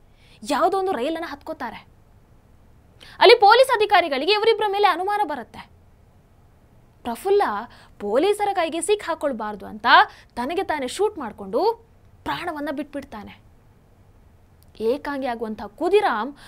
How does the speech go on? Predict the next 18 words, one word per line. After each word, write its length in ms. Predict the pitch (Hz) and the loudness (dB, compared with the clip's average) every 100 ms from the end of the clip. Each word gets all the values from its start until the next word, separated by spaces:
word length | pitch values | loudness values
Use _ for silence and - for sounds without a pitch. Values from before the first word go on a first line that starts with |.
| - | -10
ಮತ್ತೆ 400 | 220 320 539 - | 0 4 4 4
ಅಲ್ಲಿಂದ 320 | 508 440 466 403 - _ - | 2 2 2 2 0 _ -8
ತಪ್ಪಿಸ್ಕೊಂಡು 460 | 370 381 403 415 330 | -8 -6 -10 -6 -4
ಓಡ್ತಾನೆ. 520 | 339 - 254 208 - _ _ _ _ _ _ _ - - - | -6 -8 -14 -16 -20 _ _ _ _ _ _ _ -20 -20 -6
ಎಲ್ಲೋ 200 | 233 302 | 6 8
ಒಂದ್ 200 | 440 403 | 8 8
ಜಾಗದಲ್ಲಿ 480 | 349 370 339 339 466 571 - | 8 8 6 4 4 2 -4
ಹಸಿವು 400 | - 415 427 480 | 2 2 6 4
ನೀಗಿಸ್ಕೊಳ್ಳೋಣ 640 | 466 427 359 370 339 294 240 | 6 0 -2 -4 -8 -6 -6
ಅಂತ 160 | 214 214 | -10 -10
ನಿಂತಾಗ 640 | 214 359 480 - 339 202 196 269 494 - _ _ _ _ _ _ - _ - | -6 -2 -2 -4 -6 -6 0 4 4 2 _ _ _ _ _ _ -20 _ -12
ಅಲ್ಲಿ 520 | 214 262 440 269 294 370 - - | -6 2 2 4 0 -4 -8 0
ಈ 100 | 330 | 2
ಬಾಂಬ್ 540 | 254 226 285 392 554 | 2 4 6 8 6
ಬ್ಲಾಸ್ಟ್ 360 | 494 427 466 - | 8 8 6 2
ಬಗ್ಗೆ 220 | 302 285 | -6 -4
ಮಾತಾಡ್ತಾ 480 | 269 233 226 214 208 | -6 -10 -10 -12 -12
ಇರೋದನ್ನ 400 | 202 196 190 190 | -14 -14 -12 -2